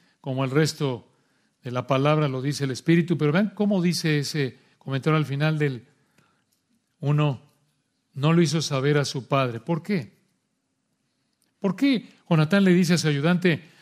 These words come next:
"Acompáñame donde están los soldados filisteos"? ¿Por qué no le dijo a su papá, al rey,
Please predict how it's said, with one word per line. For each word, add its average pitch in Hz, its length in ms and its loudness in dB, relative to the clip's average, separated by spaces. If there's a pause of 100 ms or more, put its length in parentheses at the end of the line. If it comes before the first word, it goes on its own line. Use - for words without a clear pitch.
"Acompáñame 190 800 2
donde 156 240 -2
están 170 480 2
los 156 140 -2
soldados 151 380 0
filisteos"? 156 560 0 (320)
¿Por 156 200 0
qué 226 140 4
no 254 100 2
le 214 100 4
dijo 208 200 2
a 190 40 2
su 160 200 -6
papá, 196 420 2
al 175 120 0
rey, 185 500 0